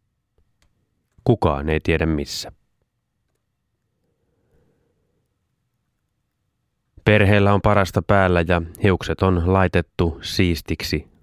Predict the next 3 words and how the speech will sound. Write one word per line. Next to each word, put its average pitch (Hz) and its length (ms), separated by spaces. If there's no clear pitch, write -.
valokuvaa 73 640
varten. 80 500
Edessä 120 500